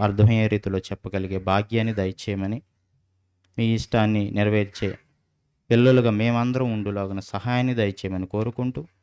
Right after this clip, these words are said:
మా ప్రభు, మా రక్షకులు, మీ ప్రియకుమారుని యేసుక్రీస్తు వారి నామములో ప్రార్థన సమర్పిస్తున్నాం మా కన్న తండ్రి. ఆమేన్. ప్రియమైన దేవుని పిల్లారా, మరి ఈరోజు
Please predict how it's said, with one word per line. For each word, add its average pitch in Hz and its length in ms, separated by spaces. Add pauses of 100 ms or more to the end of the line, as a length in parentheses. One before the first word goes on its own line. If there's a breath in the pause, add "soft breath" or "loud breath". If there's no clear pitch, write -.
(280)
మా 98 60
ప్రభు, 120 500
మా 110 120
రక్షకులు, 120 540
మీ 127 180
ప్రియకుమారుని 110 680
యేసుక్రీస్తు 123 520
వారి 104 140
నామములో 101 300
ప్రార్థన 104 340
సమర్పిస్తున్నాం 98 760
మా 110 80
కన్న 98 220
తండ్రి. 98 320 (400)
ఆమేన్. 92 340 (1600)
ప్రియమైన 127 260
దేవుని 107 340
పిల్లారా, 92 500 (1080)
మరి 123 140
ఈరోజు 127 640